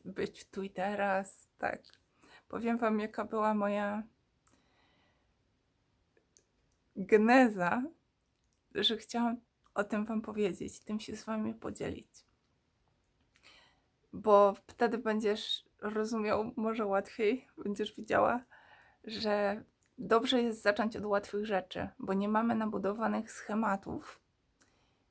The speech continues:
i nie jesteśmy tak przyzwyczajeni do automatycznych działań. Zaczęłam myśleć o tym, o byciu w teraz, w nocy,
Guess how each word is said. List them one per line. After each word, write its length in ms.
i 360
nie 200
jesteśmy 480
tak 220
przyzwyczajeni 840
do 60
automatycznych 760
działań. 380
Zaczęłam 480
myśleć 400
o 100
tym, 280
o 160
byciu 420
w 60
teraz, 560
w 140
nocy, 480